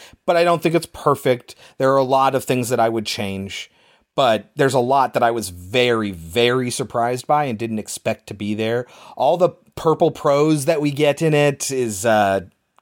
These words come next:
really fascinating, and I was enthralled the entire time. Why seventy-seven from you?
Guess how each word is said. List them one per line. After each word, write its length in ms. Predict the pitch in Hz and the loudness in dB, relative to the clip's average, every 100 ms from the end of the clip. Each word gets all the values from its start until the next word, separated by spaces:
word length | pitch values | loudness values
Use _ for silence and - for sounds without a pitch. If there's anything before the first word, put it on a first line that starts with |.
| _ _ 135 | _ _ -6
really 320 | 147 151 120 | -2 0 0
fascinating, 720 | 120 104 107 101 101 156 - _ _ _ - | 0 -2 -4 -10 -12 -16 -18 _ _ _ -4
and 760 | 113 107 104 101 95 - - - _ _ _ _ _ _ _ _ _ _ - | 2 2 2 -2 -6 -10 -12 -18 _ _ _ _ _ _ _ _ _ _ 0
I 140 | 139 | 2
was 440 | 139 131 113 - - | 4 2 0 -2 -2
enthralled 680 | 127 117 120 113 104 107 110 | -4 -4 2 4 4 0 -6
the 120 | 110 | -8
entire 320 | 110 123 113 | -6 -6 -8
time. 380 | 110 120 151 156 _ _ _ _ _ _ _ _ _ _ _ _ _ _ _ | -8 -12 -12 -14 _ _ _ _ _ _ _ _ _ _ _ _ _ _ _
Why 380 | 123 151 170 165 | 2 4 6 4
seventy-seven 760 | - 160 139 127 - 101 101 120 | 4 2 2 -2 -2 -2 -4 -10
from 200 | 117 117 | -14 -14
you? 220 | 147 | -14